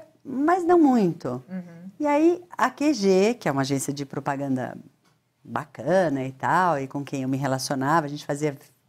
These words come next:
Speaker 1: alguns filmes, a gente fazia filmes pro Tio João, a gente fazia algumas coisas pra Fininvest, mas pequenininhas. Eles estavam no momento de planejar toda a campanha, eles tinham a conta da Fininvest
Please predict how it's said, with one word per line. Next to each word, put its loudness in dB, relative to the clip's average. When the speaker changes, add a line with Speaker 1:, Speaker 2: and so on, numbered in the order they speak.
Speaker 1:
alguns -2
filmes, 0
a 0
gente -6
fazia -4
filmes -6
pro -16
Tio -6
João, 0
a -8
gente -4
fazia -2
algumas -4
coisas -6
pra -2
Fininvest, 0
mas -2
pequenininhas. 0
Eles -2
estavam 2
no -4
momento -2
de -6
planejar 0
toda 0
a -2
campanha, -2
eles -4
tinham -2
a 0
conta -4
da 0
Fininvest -2